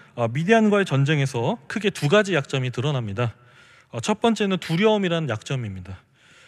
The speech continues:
어, 기드온은 삼백 명의 군사로 십삼만 오천 명을 상대해야만 했습니다. 어, 처음부터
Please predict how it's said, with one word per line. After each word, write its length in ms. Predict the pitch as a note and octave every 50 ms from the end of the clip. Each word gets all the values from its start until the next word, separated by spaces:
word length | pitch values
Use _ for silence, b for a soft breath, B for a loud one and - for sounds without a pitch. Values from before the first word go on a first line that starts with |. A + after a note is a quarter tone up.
| b b b _
어, 80 | B2+
기드온은 400 | C3 - D#3+ E3 G#3+ A3 G#3+ G#3+
삼백 320 | - - B3 B3+ B3+ B3+ A#3+
명의 180 | A#3 A3+ A3+
군사로 500 | F3+ D3+ D#3 D3+ D3+ D#3+ F#3 E3+ A#2+ G#2 b b b b b
십삼만 480 | - - - A3+ - - B3 A#3 A#3 F#3+
오천 420 | B2 C3+ E3 D#3+ - A#3 A3+ A3
명을 240 | G#3 G3 F3 E3+ D3
상대해야만 720 | C#3+ - G3 G3 F#3 F#3 F3 E3 D#3 D3 C#3 B2+ B2 A2+ B2
했습니다. 440 | C3 - - B2 G#2 F#2 F#2+ F#2+ - b b b b b b b b b b b b b b b b
어, 80 | - A#2
처음부터 840 | - - G3+ G#3 G3 G3+ - - G3 F#3+ E3 B2 G2+ F#2+ - b